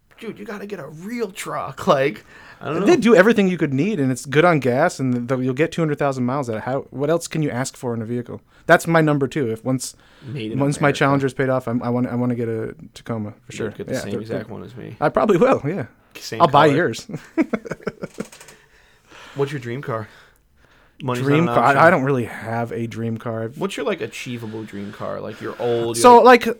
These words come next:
Speaker 2: so I don't even know what they, s-, s-, I've been so far out of the car business now in years, but when I was in the car business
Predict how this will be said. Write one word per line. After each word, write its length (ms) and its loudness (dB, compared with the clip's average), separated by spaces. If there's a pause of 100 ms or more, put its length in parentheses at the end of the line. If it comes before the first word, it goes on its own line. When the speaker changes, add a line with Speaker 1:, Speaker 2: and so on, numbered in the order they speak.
(140)
Speaker 2:
so 140 2
I 40 6
don't 100 8
even 80 6
know 80 6
what 100 6
they, 100 2
s-, 300 -6
s-, 140 -2
I've 100 0
been 140 4
so 160 2
far 260 2
out 80 2
of 60 -2
the 60 -4
car 180 0
business 400 -2
now 180 -2
in 140 -2
years, 260 -2
but 260 -4 (760)
when 280 2
I 120 4
was 200 2
in 80 2
the 60 2
car 220 -2
business 500 -4